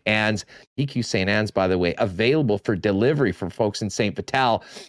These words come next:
on Skip the Dishes and on Uber Eats. And you can, uh, follow 'em on Instagram and hit 'em up on Instagram at D Q Manitoba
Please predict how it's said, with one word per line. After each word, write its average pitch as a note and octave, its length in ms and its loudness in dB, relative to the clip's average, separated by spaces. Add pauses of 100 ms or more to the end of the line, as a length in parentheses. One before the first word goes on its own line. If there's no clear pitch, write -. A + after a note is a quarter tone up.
(140)
on A#2+ 200 0
Skip - 380 -2
the A2 80 2
Dishes F#2+ 500 0 (120)
and A2 320 2 (320)
on A2+ 260 2
Uber C3+ 340 4
Eats. G3 300 2
And D3 80 0
you C3 80 2
can, C3+ 240 2
uh, B2+ 240 2
follow D3+ 200 2
'em D3 60 2
on C3+ 120 4
Instagram D3 580 2
and A#2+ 80 2
hit D#3 100 2
'em C#3 120 2
up - 180 0
on C3 100 4
Instagram B2 480 2
at A2 140 -2
D E3 160 0
Q F3 160 0
Manitoba C#3+ 680 2